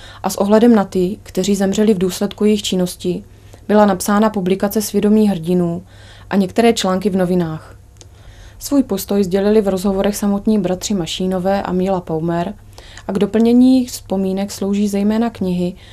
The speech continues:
které napsali sestra Zdena Mašínová a dcera Josefa Barbara.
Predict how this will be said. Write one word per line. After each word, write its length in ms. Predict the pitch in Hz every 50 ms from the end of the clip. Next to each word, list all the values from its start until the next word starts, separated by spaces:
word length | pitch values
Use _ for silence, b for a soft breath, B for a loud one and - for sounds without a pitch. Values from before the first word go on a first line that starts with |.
| B B
které 300 | B - - 220 214 220
napsali 420 | 220 208 202 - - 220 214 226 220
sestra 380 | - 214 208 - - 226 233
Zdena 260 | 226 196 190 185 185 185
Mašínová 840 | 185 180 175 - - 190 190 190 180 175 185 185 180 185 202 226 B B B B B B -
a 60 | 196
dcera 280 | 202 - 202 196 208 220
Josefa 580 | 214 185 170 180 180 - - 175 175 190 190 -
Barbara. 540 | 180 175 175 170 160 156 170 165 165 156